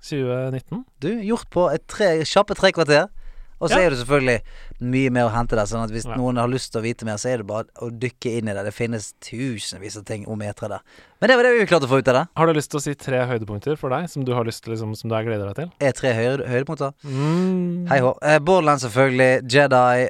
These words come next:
Speaker 2: og, ehm, åh, hva skal jeg putte på tredje da? Ja,
Speaker 1: Cy-,
Speaker 2: Br-, Breath.
Speaker 1: Cyberpunk?
Speaker 2: Nei, ja, jo, hvis faen. Cyberpunk, Borderlands tre og, ehm,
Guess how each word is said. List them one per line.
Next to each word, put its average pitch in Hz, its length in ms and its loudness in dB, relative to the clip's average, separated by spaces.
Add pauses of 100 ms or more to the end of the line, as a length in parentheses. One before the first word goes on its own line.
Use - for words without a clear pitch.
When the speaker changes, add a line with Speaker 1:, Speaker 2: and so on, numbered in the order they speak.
(140)
Speaker 2:
og, 113 480 0
ehm, 107 880 0 (320)
åh, 110 160 -16
hva - 80 -12
skal 110 140 -16
jeg - 20 -20
putte 113 160 -8
på 110 80 -12
tredje 104 320 -6
da? 104 80 -10
Ja, - 800 -18
Speaker 1:
Cy-, 110 40 -6
Speaker 2:
Br-, 107 220 -8
Breath. 107 240 -6
Speaker 1:
Cyberpunk? 110 320 -14 (260)
Speaker 2:
Nei, 104 240 -10
ja, 117 300 2
jo, 196 240 4
hvis 127 200 -8
faen. 98 400 -8
Cyberpunk, 147 720 2
Borderlands 127 400 0
tre 120 300 2 (180)
og, 117 560 -4
ehm, 104 680 -6